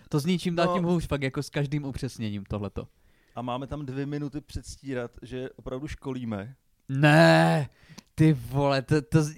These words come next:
Speaker 1: jako mě blbě z toho už teď.
Speaker 2: Mně z toho je taky špatně a navíc to bude vystoupení, který bude po třech měsících, kdy jsem vůbec nevystupoval.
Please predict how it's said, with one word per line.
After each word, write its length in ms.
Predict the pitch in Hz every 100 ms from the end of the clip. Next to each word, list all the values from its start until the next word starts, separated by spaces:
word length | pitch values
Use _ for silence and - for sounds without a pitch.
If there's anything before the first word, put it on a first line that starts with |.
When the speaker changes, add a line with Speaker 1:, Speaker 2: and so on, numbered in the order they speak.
| -
Speaker 1:
jako 280 | 131 147 160
mě 160 | 165
blbě 340 | 147 170 160 151
z 40 |
toho 200 | 160 156
už 100 | 147
teď. 320 | 156 135 - - _ _ 170
Speaker 2:
Mně 180 | 180
z 40 | 139
toho 160 | 151 151
je 80 | 165
taky 220 | 160 160
špatně 360 | - 147 139
a 100 | -
navíc 280 | 139 147 -
to 100 | -
bude 180 | 135 143
vystoupení, 500 | 143 - 139 143 143
který 220 | - 135
bude 360 | 127 139 135 139 _
po 340 | - 131 135 127 _ _ - _ _ _ _
třech 240 | - 160 147
měsících, 580 | 143 123 156 165 156 139
kdy 120 | -
jsem 200 | - 160
vůbec 400 | 131 135 139 -
nevystupoval. 800 | 135 135 - 131 131 120 110